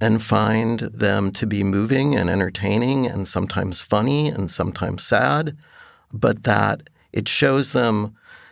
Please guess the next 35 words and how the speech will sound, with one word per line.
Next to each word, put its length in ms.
that 220
any 260
story 680
can 180
be 120
a 60
climate 440
story, 520
and 240
that 320
when 280
you 540
watch 580
the 120
news, 760
look 260
for 360
it 160
beyond 460
the 60
weather 300
report. 560
Look 180
for 380
it, 100
as 220
Sienna 440
said, 520
in 500
why 380
certain 420
people 400
are 160
now 260
displaced. 840